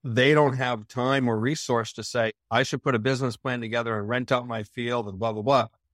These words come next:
It ends up, unfortunately, not being worth their time. Right.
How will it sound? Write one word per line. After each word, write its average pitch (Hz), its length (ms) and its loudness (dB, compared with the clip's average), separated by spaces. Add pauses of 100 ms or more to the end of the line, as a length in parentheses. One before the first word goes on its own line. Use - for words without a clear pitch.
(240)
It 113 180 -2
ends 131 200 -2
up, 127 160 4
unfortunately, 123 520 -2
not 120 160 -4
being 120 200 -2
worth 135 220 -2
their 139 160 -6
time. 170 280 -2 (840)
Right. 107 220 -4